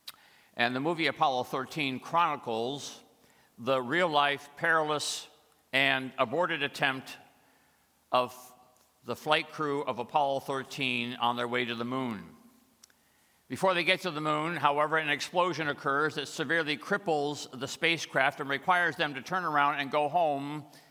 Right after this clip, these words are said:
without landing on the moon's surface. All attention now is directed to trying to figure out how to steer the craft back to Earth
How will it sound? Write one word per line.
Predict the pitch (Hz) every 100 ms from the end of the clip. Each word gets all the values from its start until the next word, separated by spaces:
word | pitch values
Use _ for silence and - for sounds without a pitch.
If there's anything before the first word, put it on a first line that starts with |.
| _ _ _ _ _
without | 147 147 170 160
landing | 147 170 160 147
on | 147
the | 147
moon's | 143 143
surface. | 135 156 135 - - - _ _ _ _ _ _ _ _ _ _
All | - 185 175
attention | - 190 185 180 156 151
now | 147 160 165
is | 147 139
directed | 160 147 185 - 135 139 160 165 - -
to | 151
trying | - 175 170
to | 151
figure | 190 160 170
out | 170 151
how | 160 190
to | 175 151
steer | - 202 202 202
the | 175
craft | - 180 165 -
back | 156 170 165
to | 180
Earth | 170 165 151 147